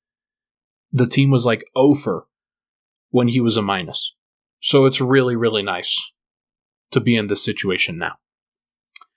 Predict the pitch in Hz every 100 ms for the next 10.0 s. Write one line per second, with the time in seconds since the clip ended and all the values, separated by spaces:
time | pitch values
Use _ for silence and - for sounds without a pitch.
0 | _ _ _ _ _ - 117 165 185 -
1 | 151 143 - 156 202 208 101 - - 147
2 | 165 170 - _ _ - 151 160 156 156
3 | 143 135 131 113 - 165 175 156 - 139
4 | 127 127 104 95 - 95 113 175 175 160
5 | 151 - _ _ _ _ 139 147 143 165
6 | 170 147 143 139 156 156 156 147 143 127
7 | 117 127 135 135 120 120 117 - 110 -
8 | 123 123 - 120 - 135 123 - 120 117
9 | 120 117 - 117 117 127 117 - 104 101